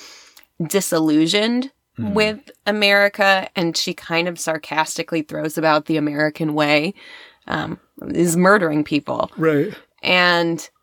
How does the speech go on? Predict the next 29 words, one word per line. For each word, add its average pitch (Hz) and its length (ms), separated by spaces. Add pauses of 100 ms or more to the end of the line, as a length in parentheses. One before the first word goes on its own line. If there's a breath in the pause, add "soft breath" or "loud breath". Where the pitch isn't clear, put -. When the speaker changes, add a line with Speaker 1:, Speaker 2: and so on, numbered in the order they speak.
(280)
Speaker 1:
while 202 500 (260)
it's 190 220
not 233 320 (220)
maybe 175 360
a 156 120
faithful 165 680
depiction 302 680
for 277 240
her, 294 400 (100)
it's 185 540 (440)
incredibly 170 720
interesting 160 960 (220)
for 180 180
me 151 400 (100)
Speaker 2:
Mm-hmm. 101 340
Speaker 1:
to 160 760
see. 156 440
And 165 260
it, 165 200 (180)
it's - 500 (540)
a 170 100
depth 165 420
and 160 140
interest 165 460
to 170 80
the 156 100
character, 156 540
and 156 100
it's, - 240